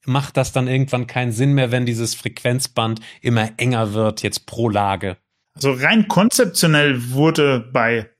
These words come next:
Speaker 2: sogenannten, ähm, Stapel-Solarzellen für den Weltraum basierend auf, ähm, äh, drei fünf oder zwei sechs Halbleitern gezeigt, dass man auch Solarzellen mit vier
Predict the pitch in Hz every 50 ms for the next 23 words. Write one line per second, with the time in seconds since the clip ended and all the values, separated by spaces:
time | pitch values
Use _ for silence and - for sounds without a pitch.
0 | _ _ _ _ - - 135 123 131 135 135 135 135 - - 135 127 123 123 110
1 | - - _ _ _ _ _ _ _ _ 139 127 117 113 110 110 - - _ _
2 | - - - 135 165 170 185 160 139 147 143 135 139 143 156 156 - 160 147 139
3 | 135 131 - - - - - 147 123 117 110 113 135 175 226 220 175 156 135 123
4 | 120 120 120 113 117 131 151 160 160 147 135 - _ 160 127 120 120 113 - -
5 | 135 120 120 117 117 117 117 104 113 - - - - - - _ _ - 117 113
6 | 110 - - 123 127 127 123 - - 175 208 254 233 - - 110 104 101 - -
7 | - 123 113 113 110 113 139 196 - - - - 190 165 160 131 147 147 147 143
8 | - 135 127 123 117 113 - - 123 127 165 202 185 - 156 135 - - 139 131
9 | 123 127 120 - 127 123 123 139 139 - - 139 131 127 127 123 120 117 113 -
10 | - - - - - - - 196 202 233 208 143 107 -